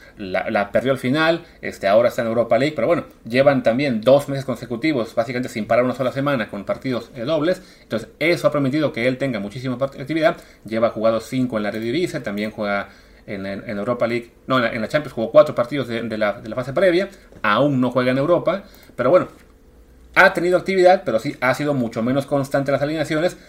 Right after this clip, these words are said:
por eso, ¿no? Porque en este momento, pues, para el técnico Van Nistelrooy hay dos,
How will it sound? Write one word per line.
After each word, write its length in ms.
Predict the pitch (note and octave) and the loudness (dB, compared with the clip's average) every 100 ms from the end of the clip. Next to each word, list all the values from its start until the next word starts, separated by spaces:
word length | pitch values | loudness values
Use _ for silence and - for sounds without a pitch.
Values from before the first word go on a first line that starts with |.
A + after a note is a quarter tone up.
| - - | -20 -2
por 140 | B2 | -2
eso, 100 | G#2+ | 0
¿no? 80 | B2 | -2
Porque 180 | A2 G#2+ | -2 -4
en 60 | |
este 160 | B2 B2+ | -4 -4
momento, 260 | A#2 B2+ C#3 | -4 -4 -6
pues, 160 | G#2+ | -8
para 480 | - G#2+ G2 F#2+ A2+ | -6 -4 -4 -4 -8
el 80 | G2+ | -8
técnico 260 | B2 A#2+ | -6 -2
Van 120 | A2+ A#2+ | 0 0
Nistelrooy 460 | C3 C#3+ D3+ - - | -2 0 -2 -2 -4
hay 100 | |
dos, 140 | A2+ | -4